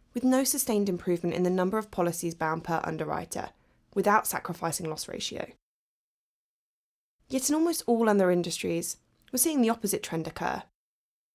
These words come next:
with an increase in total unit output in areas like banking, lending, communication, and e-commerce.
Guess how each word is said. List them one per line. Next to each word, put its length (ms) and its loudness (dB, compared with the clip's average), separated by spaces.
with 120 -2
an 80 2
increase 440 0
in 100 0
total 360 -2
unit 300 2
output 480 -4
in 120 -6
areas 380 0
like 160 -8
banking, 580 -2
lending, 600 2
communication, 880 0
and 100 0
e-commerce. 680 -4